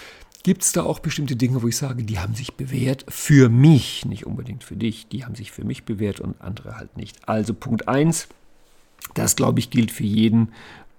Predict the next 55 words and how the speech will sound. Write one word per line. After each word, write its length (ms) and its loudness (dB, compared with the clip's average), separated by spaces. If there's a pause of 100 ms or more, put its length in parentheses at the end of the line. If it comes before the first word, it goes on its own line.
Notier 500 8
ein 100 2
bisschen 340 0
was 220 0
zum 160 0
Tag 340 0
und 140 0
mach 160 -4
das 180 -8
so, 140 -6
dass 180 -8
du 80 -10
später 460 -8
wiederfindest. 640 -10 (480)
Ähm, 480 6 (480)
Punkt 240 4
zwei, 400 6
und 140 0
jetzt 200 0
kommen 320 0
wir 160 0
halt 180 -2
in 120 -2
die 80 -4
psychografischen 680 -4
Bereiche. 540 0 (1300)
Wenn 140 6
du 160 6
Handlungstyp 500 4
bist, 400 -4
kann 220 2
es 160 -2
sinnvoll 400 0
sein, 240 0
dass 160 -4
du 100 -8
Ziele 480 -4
aufschreibst 600 -6
in 100 -4
der 140 -4
Zukunft 500 -4
und 80 -2
Erfolge 480 -4
notierst 640 -4
aus 220 -8
der 120 -8
Gegenwart 480 -8
und 140 -12
Vergangenheit. 760 -10
Ich 140 -12
glaube, 320 -2
für 160 -6
Beziehungs- 520 -2
und 100 -6
Erkenntnistypen 880 -4